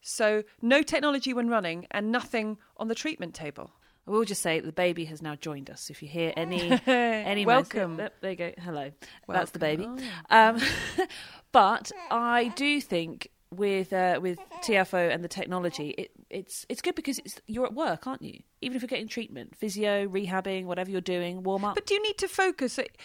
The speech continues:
Speaker 1: If someone's doing something to your left calf, do you need to be focused on your left calf? 'Cause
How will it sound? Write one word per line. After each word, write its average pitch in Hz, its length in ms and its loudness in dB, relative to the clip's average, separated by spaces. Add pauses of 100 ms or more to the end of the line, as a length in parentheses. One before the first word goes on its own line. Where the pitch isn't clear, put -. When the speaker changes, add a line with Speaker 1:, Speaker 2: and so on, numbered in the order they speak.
Speaker 1:
If 294 100 -8
someone's 403 340 0
doing 311 240 2
something 247 400 -2
to - 160 -6
your 202 460 2 (240)
left 226 420 0
calf, - 600 -8 (640)
do 262 100 -4
you 285 80 0
need 294 200 2
to - 60 -12
be 294 100 -2
focused 302 360 -2
on 294 100 -2
your 285 120 0
left 285 200 -2
calf? 381 240 -6
'Cause 294 200 -2